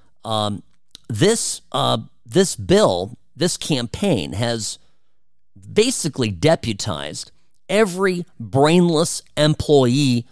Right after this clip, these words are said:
working for fill-in-the-blank airline to become a Columbo-like detective.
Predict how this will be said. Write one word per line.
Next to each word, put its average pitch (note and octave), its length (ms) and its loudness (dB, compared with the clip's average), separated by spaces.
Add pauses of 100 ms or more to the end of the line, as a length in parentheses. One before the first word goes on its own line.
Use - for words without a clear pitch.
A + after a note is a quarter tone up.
(140)
working C#3 460 0
for A#2 480 0 (640)
fill-in-the-blank A#2 800 0
airline A#2 560 2 (420)
to E3 140 0
become D3+ 520 0
a C#3+ 80 -2
Columbo-like D3 840 2
detective. - 640 -6